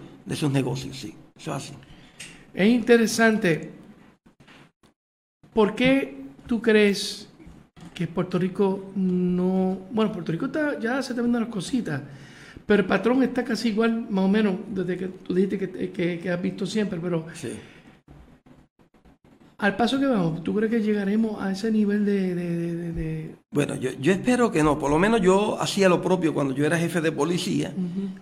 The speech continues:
Speaker 1: cuando yo hacía mis reuniones con mi personal, yo le, le hablaba sobre estos temas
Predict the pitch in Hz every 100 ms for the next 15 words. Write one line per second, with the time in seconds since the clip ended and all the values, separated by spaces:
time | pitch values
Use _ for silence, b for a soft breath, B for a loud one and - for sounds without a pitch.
0 | - - 113 120 127 139 156 165 160 160
1 | 156 165 175 175 - 139 135 139 131 151
2 | 165 165 147 165 - B B B B -
3 | 123 147 170 180 160 147 - - 143 139
4 | 151 185 190 151 147 143 180 - 190 151
5 | 120 -